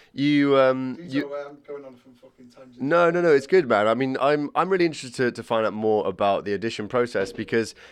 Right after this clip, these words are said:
Speaker 1: you know, the, the phrase, you know, you know, "Can you ride a horse?"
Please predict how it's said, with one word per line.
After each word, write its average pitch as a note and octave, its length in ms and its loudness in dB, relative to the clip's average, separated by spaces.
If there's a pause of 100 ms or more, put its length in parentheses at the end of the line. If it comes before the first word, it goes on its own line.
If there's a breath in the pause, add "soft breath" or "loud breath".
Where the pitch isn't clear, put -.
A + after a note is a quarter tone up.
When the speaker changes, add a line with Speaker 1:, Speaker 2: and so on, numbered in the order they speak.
Speaker 1:
you C3+ 100 -2
know, A#2 120 2
the, A2 140 -4
the A#2+ 120 -6
phrase, B2 500 -2
you A2 80 -6
know, F2+ 320 -4 (100)
you G2+ 120 -8
know, F#2 160 -4
"Can G2+ 160 -12
you G2 80 -4
ride F2+ 180 -2
a F2+ 60 -4
horse?" G2 640 -4